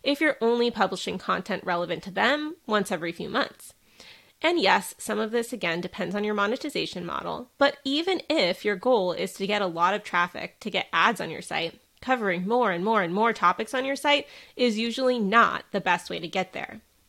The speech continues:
The better strategy is to go deep into one content cluster and firmly establish yourself as an authority on that topic. Get that content ranking well and driving lots of traffic before expanding into another vertical.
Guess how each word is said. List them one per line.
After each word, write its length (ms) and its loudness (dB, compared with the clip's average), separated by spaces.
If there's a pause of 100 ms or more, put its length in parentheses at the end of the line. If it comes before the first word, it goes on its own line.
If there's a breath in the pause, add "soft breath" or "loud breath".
(140)
The 60 0
better 400 4
strategy 520 -2
is 140 -8
to 100 -6
go 200 -4 (100)
deep 340 -6
into 240 -4
one 280 0
content 420 -2
cluster 480 -12 (100)
and 160 -4
firmly 440 2
establish 500 2
yourself 380 -2
as 200 0
an 60 -2
authority 540 -2
on 160 -6
that 120 -8
topic. 560 -12 (460 soft breath)
Get 160 4
that 160 4
content 400 0
ranking 380 -4
well 440 4
and 140 -2
driving 320 2
lots 240 -2
of 60 -16
traffic 520 0 (320 loud breath)
before 440 0
expanding 540 -2
into 260 -6
another 300 -6
vertical. 540 -10